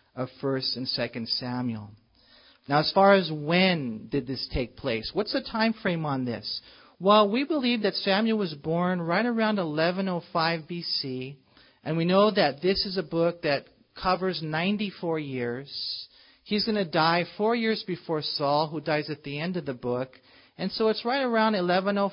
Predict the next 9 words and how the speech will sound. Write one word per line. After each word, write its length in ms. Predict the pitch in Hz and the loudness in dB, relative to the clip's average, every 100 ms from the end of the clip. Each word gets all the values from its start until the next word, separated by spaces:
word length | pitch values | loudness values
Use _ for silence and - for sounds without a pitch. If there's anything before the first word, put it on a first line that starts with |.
| - | 0
five 280 | 180 180 | 0 0
B 140 | 175 185 | -2 -4
C 580 | - - 165 160 165 - _ _ _ | -4 -4 -2 -4 -6 -10 _ _ _
up 280 | - 165 170 | 0 0 0
until 380 | 170 165 180 151 | -6 -6 -4 -4
ten 440 | 151 160 143 147 139 | -4 -6 -4 -6 -6
fifteen 720 | 143 143 - - 139 131 123 117 | -6 -6 -8 -8 -4 -4 -6 -8
B 160 | 127 | -6
C. 500 | - - 123 117 110 | -2 -2 -2 -8 -10